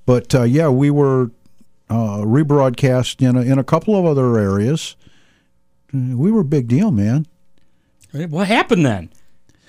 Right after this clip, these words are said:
Speaker 1: Um, <laughs> wh-, what happened was that the program director, uh, who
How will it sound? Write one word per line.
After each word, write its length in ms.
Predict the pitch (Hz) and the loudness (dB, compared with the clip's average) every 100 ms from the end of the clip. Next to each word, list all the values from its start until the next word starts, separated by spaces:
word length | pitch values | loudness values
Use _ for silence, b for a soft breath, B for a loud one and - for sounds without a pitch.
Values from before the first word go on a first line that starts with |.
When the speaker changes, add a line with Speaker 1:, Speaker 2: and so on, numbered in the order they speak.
| b b b _ _ _ - | b b b _ _ _ -6
Speaker 1:
Um, 500 | 143 147 143 143 135 | -2 0 0 0 -2
<laughs> 140 | - | 0
wh-, 280 | - 185 - | 2 4 4
what 140 | 196 | 2
happened 500 | 170 202 220 214 190 147 | 4 2 2 2 2 2
was 460 | 147 156 156 139 - | 2 2 2 -2 -2
that 180 | 127 | -2
the 80 | 127 | -2
program 600 | - 175 190 151 143 139 | -2 0 0 0 0 0
director, 680 | 123 123 117 110 - 117 120 - b b | 0 0 0 0 -2 -2 -2 -8 b b
uh, 300 | 120 120 113 | -2 0 0
who 320 | 107 151 139 | 0 0 -2